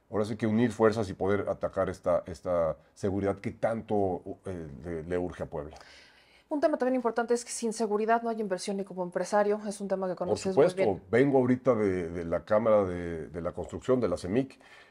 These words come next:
Speaker 1: y me decían, "Oye, no hay seguridad, entonces no vienen empresas, entonces no podemos construir".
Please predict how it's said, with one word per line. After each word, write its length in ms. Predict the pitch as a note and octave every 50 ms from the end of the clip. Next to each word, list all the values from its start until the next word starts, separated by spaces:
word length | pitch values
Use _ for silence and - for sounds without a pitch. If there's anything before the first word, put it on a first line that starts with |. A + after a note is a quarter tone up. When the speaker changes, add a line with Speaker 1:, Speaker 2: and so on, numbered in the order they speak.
| _ _ -
Speaker 1:
y 160 | A2+ G#2+ G#2+ A2 - _ _ -
me 120 | G2+ G2+
decían, 300 | F#2+ F#2 - A2 G#2 G2+
"Oye, 260 | A2+ A#2+ B2 A#2+ - - - _ _ -
no 160 | B2+ B2+ B2+
hay 80 | C3+
seguridad, 520 | C3 C#3+ B2+ A#2 A2 A2 A2+ A2 A2 A2+ A2
entonces 380 | G2+ G2 - A#2 A#2 A2 A#2+
no 160 | A#2+ A#2 A#2 A#2+
vienen 340 | A#2 B2 A#2+ A#2+ A#2 A2+
empresas, 460 | G#2+ G2 - - A2+ G#2+ G2 B2+ A2 A2+
entonces 260 | F#2+ - A#2+ A2+ A#2
no 120 | B2+ A2+
podemos 320 | - A2+ A2+ A#2+ A#2+ G2 -
construir". 500 | G#2+ F#2 - - A2 A2 F#2+ - -